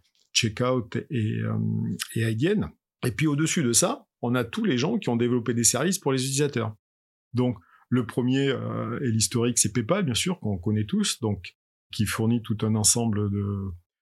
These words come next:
de services, soit, soit aux utilisateurs, soit aux marchands, pour justement exploiter au mieux ces, ces paiements par carte.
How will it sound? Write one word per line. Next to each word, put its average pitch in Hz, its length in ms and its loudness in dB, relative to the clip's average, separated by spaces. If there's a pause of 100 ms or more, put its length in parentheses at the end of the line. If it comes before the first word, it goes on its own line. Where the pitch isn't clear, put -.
(180)
de 101 120 0
services, 113 680 4 (300)
soit, 113 380 0
soit - 180 0
aux 113 80 4
utilisateurs, 107 560 0
soit 113 140 2
aux 110 40 4
marchands, 117 400 0
pour 107 280 -4
justement 113 380 0
exploiter 123 460 0
au 113 120 2
mieux 120 200 2
ces, 113 240 0
ces 110 200 0
paiements 110 240 0
par - 180 -4
carte. - 260 -2